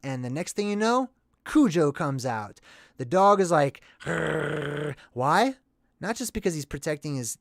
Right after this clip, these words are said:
you know, the kid or whatever, but this is, this brings out the worst in animals. Alfred Hitchcock knew it, and he did the movie Birds when the, all the world's birds just suddenly became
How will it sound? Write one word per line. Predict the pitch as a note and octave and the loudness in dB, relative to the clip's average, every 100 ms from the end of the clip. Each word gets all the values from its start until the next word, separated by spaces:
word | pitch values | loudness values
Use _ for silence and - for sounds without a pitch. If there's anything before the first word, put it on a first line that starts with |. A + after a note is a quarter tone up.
| - | -8
you | E3 | -6
know, | B2 | -4
the | A2+ | -4
kid | - G#3 | -2 0
or | C3 | 0
whatever, | A#2+ A#2 C#3 | -2 -4 -4
but | C3+ A#2 | -6 -6
this | F3+ F#3 | -6 -6
is, | E3+ | -8
this | B2+ E3 | -8 -8
brings | - E3+ F#3 D#3+ | -4 -4 -2 0
out | F#3+ F#3+ | -2 -2
the | C#3+ | -4
worst | F3 F#3 - - | -2 -2 -4 -10
in | C3+ | -8
animals. | C3 D#3+ E3 A#2+ F#2+ - - _ _ _ _ _ - | -6 -4 -6 -6 -10 -14 -16 _ _ _ _ _ -8
Alfred | C#3+ - A#2+ | -6 -6 -10
Hitchcock | A#2+ F#3 - E3+ D3+ C#3+ | -8 -8 0 0 0 -4
knew | D3 | -4
it, | G3+ - A#2+ | -4 -6 -10
and | B2+ | -12
he | C#3+ | -8
did | D3+ | -6
the | D3 | -4
movie | D3+ C#3+ | -4 -4
Birds | B2 C#3 F#3+ F3+ C#3+ | -6 -4 -2 -4 -6
when | C3 | -8
the, | B2+ | -6
all | B2+ C#3+ C#3+ | -4 -2 -2
the | |
world's | B2+ C#3+ D#3 C3 | -6 -4 -6 -4
birds | C#3+ F3+ C3 | -4 -4 -6
just | C#3+ - - - - | -10 -10 -14 -20 -18
suddenly | - - C#3 D#3 D3 | -10 -4 -4 -4 -4
became | C#3+ - D#3 D3 C#3+ | -6 -6 -4 -4 -4